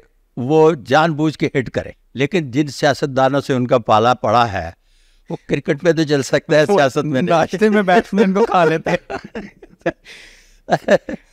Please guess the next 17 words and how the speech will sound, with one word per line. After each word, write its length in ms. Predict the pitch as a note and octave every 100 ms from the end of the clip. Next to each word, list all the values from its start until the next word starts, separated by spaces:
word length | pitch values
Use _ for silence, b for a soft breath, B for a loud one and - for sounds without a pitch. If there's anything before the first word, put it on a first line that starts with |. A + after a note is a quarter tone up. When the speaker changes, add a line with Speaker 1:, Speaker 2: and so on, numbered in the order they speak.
| _
Speaker 2:
अच्छा 160 | G#3 B3+
सर, 320 | C#4 B3+ C4+
अ, 360 | A#3 A3+ G#3+ G#3
मेरे 240 | G3 G#3+
ख्याल 240 | G#3 F#3 F#3
से 100 | A3
पॉलिटिक्स 500 | F#3 F3 F3+ F#3+ -
तो 80 |
हम 120 | F#3+ F3
लोगों 220 | F3 F3+
ने 100 | F#3
काफ़ी 340 | D#3+ D#3 F3
डिस्कस 460 | E3 E3+ - D3+ -
कर 180 | D3+ C#3
ली 240 | C#3 D3+
है 500 | C#3+ C#3 C#3 C#3 C3+
और 560 | B2+ B2+ B2+ B2+ B2